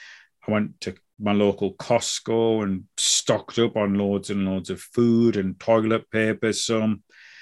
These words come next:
when it did come about in, in a, in a personal level, I was prepared for it. Touch wood, I'm, you know, re-, still relatively young, I'm healthy, I've got no underlying health conditions,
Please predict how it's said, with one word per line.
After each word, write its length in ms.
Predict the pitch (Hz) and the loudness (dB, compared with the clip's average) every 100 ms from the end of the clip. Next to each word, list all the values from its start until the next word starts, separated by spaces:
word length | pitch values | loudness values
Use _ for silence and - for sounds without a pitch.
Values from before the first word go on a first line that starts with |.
| - - - | -20 -14 4
when 140 | 143 | 4
it 140 | 160 | 4
did 280 | - 220 - | 4 4 2
come 200 | - 170 | -2 2
about 460 | 151 147 156 127 117 | 2 4 4 4 0
in, 100 | 120 | -6
in 180 | 131 131 | -2 -2
a, 80 | - | 0
in 100 | 131 | -2
a 60 | 131 - | -2 -4
personal 640 | - 196 196 - - 113 | 2 6 6 4 -2 0
level, 540 | 104 95 85 80 90 101 _ 123 | 0 0 -2 -6 -8 -10 _ 4
I 60 | |
was 120 | 131 | 4
prepared 400 | 131 - 202 165 | 2 2 6 6
for 200 | - - | 2 -4
it. 140 | 90 - - | -6 -6 0
Touch 320 | 120 95 - | 2 2 2
wood, 440 | 123 143 143 127 | 6 8 6 6
I'm, 340 | 101 90 87 78 _ | 4 2 -2 -10 _
you 100 | - | -20
know, 200 | - - - _ - 95 - - | -20 -20 -20 _ -14 -14 -14 -12
re-, 200 | 101 98 | -10 -8
still 340 | 95 - 113 107 | -4 0 0 2
relatively 540 | 104 104 101 101 98 | 4 2 2 -4 0
young, 480 | 98 110 123 123 117 | 4 6 6 6 4
I'm 120 | 98 | 2
healthy, 500 | 92 120 117 110 117 | 0 2 2 0 2
I've 80 | 107 | 2
got 180 | 98 92 | 0 -4
no 140 | 104 | -2
underlying 340 | 101 98 95 92 | -2 -2 -2 -4
health 360 | - 113 107 | 0 0 0
conditions, 880 | - 107 107 - 110 107 107 104 - | -2 -2 -2 -2 -2 0 -2 -2 -6